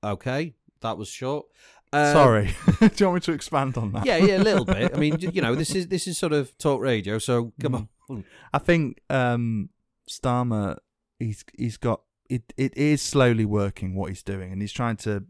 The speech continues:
Speaker 2: really present himself as a sort of normal person, um, a down-to-earth person.
Speaker 1: Well, hang on, hang on. What do you
Speaker 2: And
Speaker 1: mean present himself as a normal person? Surely he is a normal person that happens to be a politician.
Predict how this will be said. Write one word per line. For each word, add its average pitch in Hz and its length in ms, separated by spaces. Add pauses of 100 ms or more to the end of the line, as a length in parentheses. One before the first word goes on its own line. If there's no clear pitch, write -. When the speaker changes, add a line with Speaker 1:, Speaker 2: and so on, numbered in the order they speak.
Speaker 2:
really 110 280
present 104 300
himself 95 340
as 98 120
a 98 220
sort - 220
of 92 60
normal 98 520 (480)
person, 101 600 (1120)
um, 98 440
a - 40
down-to-earth 98 600
person. 92 360
Speaker 1:
Well, 139 80
hang 143 140
on, 113 120
hang 110 140
on. 101 120
What 104 80
do 101 60
you - 20
Speaker 2:
And - 0
Speaker 1:
mean 123 120
present 107 540
himself 92 400
as 92 100
a 90 40
normal 90 260
person? 92 320
Surely 110 280
he 110 80
is 110 120
a 98 40
normal 92 240
person 95 380
that 92 140
happens 101 300
to - 60
be 101 80
a 98 40
politician. 104 680